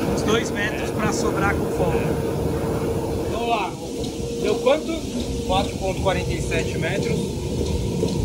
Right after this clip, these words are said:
Speaker 1: Quatro ponto quarenta e sete metros.
Speaker 2: Então, como eu disse, um teto a gente pega mais ou menos dois, é,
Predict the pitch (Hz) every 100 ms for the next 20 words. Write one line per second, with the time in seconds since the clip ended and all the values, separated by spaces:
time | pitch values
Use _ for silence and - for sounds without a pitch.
0 | - 220 226 233 226 214 - 202 190 196
1 | 185 196 - - - 240 - 269 175 165
2 | 190 196 - - 170 190 190 190 185 -
3 | - 180 180 170 175 175 170 - 160 190
4 | 196 190 170 - - - - - - 151
5 | 147 151 151